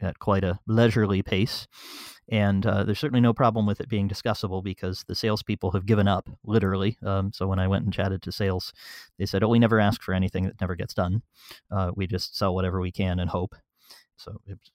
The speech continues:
clearly discussable, and, uh, the team also knew how. They, they were able, similar to the patch release case, to,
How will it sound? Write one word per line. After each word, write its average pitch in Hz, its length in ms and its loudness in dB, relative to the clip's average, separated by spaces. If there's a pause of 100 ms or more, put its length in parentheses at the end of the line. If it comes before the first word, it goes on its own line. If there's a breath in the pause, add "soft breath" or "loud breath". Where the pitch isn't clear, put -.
clearly 131 280 2
discussable, 107 680 -2
and, 101 360 2
uh, 101 140 2
the - 100 -6
team 110 220 0
also 113 420 2
knew 123 220 6
how. 113 320 2
They, 101 200 2
they 107 180 0
were 104 180 4
able, 98 300 2 (100)
similar 101 440 4
to 98 120 -2
the 95 80 0
patch - 360 0
release 95 320 -2
case, - 300 -4
to, 82 200 -8